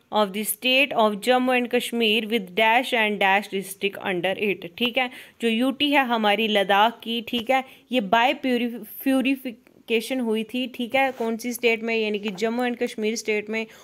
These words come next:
और कौन कौन सी डिस्ट्रिक्ट में हुई थी। ऑप्शन इज बारामूला ले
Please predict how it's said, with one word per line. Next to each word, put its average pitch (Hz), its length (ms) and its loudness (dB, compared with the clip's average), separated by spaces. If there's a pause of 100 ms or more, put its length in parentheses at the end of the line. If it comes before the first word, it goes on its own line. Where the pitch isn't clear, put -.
(140)
और 247 100 4 (120)
कौन 294 240 2 (100)
कौन 240 180 4 (100)
सी 240 180 0
डिस्ट्रिक्ट 220 460 -4
में 214 200 2
हुई 202 280 -2 (140)
थी। 220 140 0 (480)
ऑप्शन 254 420 2
इज 240 380 4 (300)
बारामूला 247 600 4
ले 226 440 2